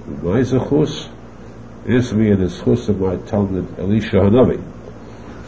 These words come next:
Secondly, answer me that the fire should come down from heaven." That's a miracle. I need a much bigger miracle than that, because the fire will not be sufficient.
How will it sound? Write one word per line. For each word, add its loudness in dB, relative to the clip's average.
Secondly, 4
answer 2
me 6
that 6
the -2
fire 4
should -2
come -4
down 2
from -4
heaven." 2
That's -10
a -2
miracle. 6
I 0
need 6
a 6
much 2
bigger 6
miracle 6
than 2
that, 4
because 0
the 6
fire 6
will 8
not 6
be 4
sufficient. 2